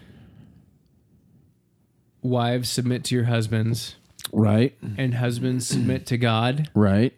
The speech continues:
Speaker 1: And y-, you like having that order in place for your relationship?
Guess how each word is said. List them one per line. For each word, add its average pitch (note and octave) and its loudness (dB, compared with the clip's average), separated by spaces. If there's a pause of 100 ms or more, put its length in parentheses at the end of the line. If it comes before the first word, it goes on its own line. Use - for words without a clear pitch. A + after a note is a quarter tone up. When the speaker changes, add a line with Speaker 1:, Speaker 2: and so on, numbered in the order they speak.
Speaker 1:
And B2+ 0
y-, B2+ -2
you C#3 2
like C3 -2
having B2 0
that B2 -2
order B2 2
in A#2 -2
place B2 -2
for - -4
your B2 2
relationship? A#2+ -6